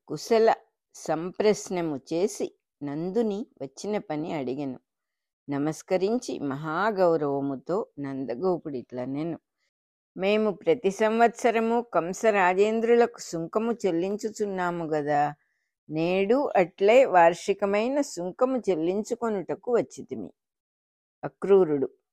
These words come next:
"మరి ఈ సంవత్సరము మీ వ్రజగ్రామముల వారందరును సుంకము మాని ప్రభుత్వముపై తిరుగుబాటు చేయుచున్నారు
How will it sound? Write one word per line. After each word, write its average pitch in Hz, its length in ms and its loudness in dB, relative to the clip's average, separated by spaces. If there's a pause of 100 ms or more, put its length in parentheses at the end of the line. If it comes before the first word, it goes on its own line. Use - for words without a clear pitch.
(260)
"మరి 170 220 0
ఈ 180 180 6
సంవత్సరము 196 960 0
మీ 175 220 -4
వ్రజగ్రామముల 208 1040 2
వారందరును 185 1040 4
సుంకము 196 580 0
మాని 220 420 -2
ప్రభుత్వముపై 196 920 -2
తిరుగుబాటు 214 800 4
చేయుచున్నారు 190 920 0